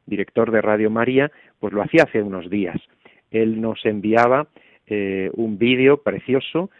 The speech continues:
que tal vez algunos hayáis podido ver. Pero igual que él, también otros muchos,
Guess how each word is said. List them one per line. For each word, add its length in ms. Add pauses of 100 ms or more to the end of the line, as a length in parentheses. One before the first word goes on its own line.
(220)
que 140
tal 180
vez 200
algunos 420
hayáis 320
podido 420
ver. 260 (400)
Pero 340
igual 340
que 240
él, 240
también 380
otros 280
muchos, 440